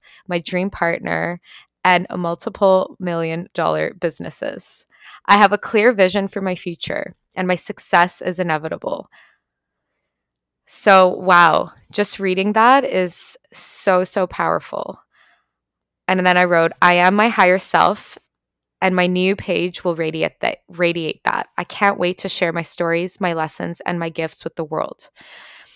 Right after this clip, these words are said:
So there I was referring to, like, my new page in a sense that, like,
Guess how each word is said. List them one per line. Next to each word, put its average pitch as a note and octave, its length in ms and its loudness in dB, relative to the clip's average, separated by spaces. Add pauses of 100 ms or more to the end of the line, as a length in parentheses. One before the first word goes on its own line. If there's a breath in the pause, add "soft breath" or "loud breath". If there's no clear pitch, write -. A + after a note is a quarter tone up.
(260 loud breath)
So G#3 220 2
there F#3+ 200 6
I G3+ 100 10
was B3+ 180 8
referring F#3+ 440 0
to, - 140 -6
like, E3+ 200 -6
my F3 120 -2
new E3+ 200 -4
page E3+ 500 -4
in - 160 -6
a E3+ 80 -4
sense E3 380 -8
that, E3+ 200 -2
like, E3 240 -6